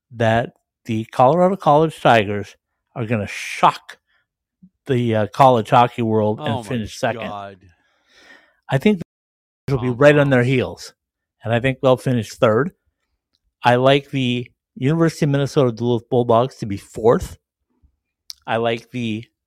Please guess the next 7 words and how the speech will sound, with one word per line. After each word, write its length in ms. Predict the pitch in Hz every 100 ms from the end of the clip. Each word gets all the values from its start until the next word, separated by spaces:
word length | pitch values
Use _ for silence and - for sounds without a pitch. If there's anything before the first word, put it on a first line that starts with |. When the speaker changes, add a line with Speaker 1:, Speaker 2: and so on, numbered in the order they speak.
| _ _ -
Speaker 1:
Western 400 | 123 143 - 139
Michigan 420 | 123 113 131 123 107
Broncos 560 | 127 117 113 127 104
fifth. 600 | - - - 131 - - - _ _ _ _ _ _ _ _ _
I 60 | 113
like 200 | 117 -
Saint 220 | - 143